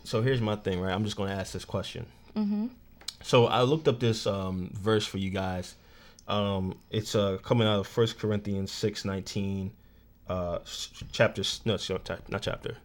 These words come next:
Speaker 1: Um, yes, chapter s-, six,
Speaker 2: Chapter.
Speaker 1: verse nineteen
Speaker 2: <laughs>
Speaker 1: through twenty. <laughs> You're supposed to be my helpmate. Thank you.
Speaker 2: I'm your help right here.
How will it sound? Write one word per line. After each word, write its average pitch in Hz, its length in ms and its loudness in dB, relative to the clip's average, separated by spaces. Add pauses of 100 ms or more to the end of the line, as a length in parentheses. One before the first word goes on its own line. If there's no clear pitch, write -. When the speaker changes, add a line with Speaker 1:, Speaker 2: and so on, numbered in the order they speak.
(180)
Speaker 1:
Um, 85 440 -2 (180)
yes, - 420 0
chapter 113 340 0
s-, 117 80 4
six, - 440 -4 (100)
Speaker 2:
Chapter. - 300 10 (840)
Speaker 1:
verse 120 400 4
nineteen 113 800 4 (460)
Speaker 2:
<laughs> - 460 -20
Speaker 1:
through 107 180 0
twenty. 107 360 0 (140)
<laughs> 160 240 6 (1200)
You're 110 100 -4
supposed 113 280 0
to 95 40 -4
be 92 60 -2
my 90 80 -2
helpmate. 92 460 0
Thank 98 220 -2
you. - 160 -8
Speaker 2:
I'm 208 200 2
your 214 120 2
help 208 220 0
right 214 160 -2
here. 208 240 -2